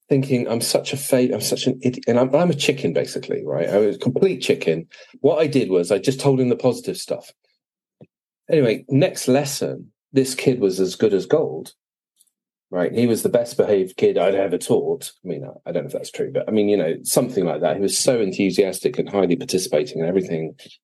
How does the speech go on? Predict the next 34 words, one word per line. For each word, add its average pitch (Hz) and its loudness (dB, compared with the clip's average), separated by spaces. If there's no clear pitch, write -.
fully 110 2
engaged 90 2
in 87 2
the 78 0
lesson. 85 -2
And 123 4
of 123 0
course, 147 2
I 135 6
discovered 131 0
something 82 -2
that 87 0
no 135 4
one 151 2
ever 123 0
told 120 -2
this 101 -2
kid - 0
that 90 -2
they 92 -2
like 104 2
them. - -10
No 120 2
one 120 4
ever 113 2
told 117 2
this 92 -8
kid 104 2
that 90 -2
they're, 92 0
they're 98 2
interested - -2
in 143 -10
them, 131 -14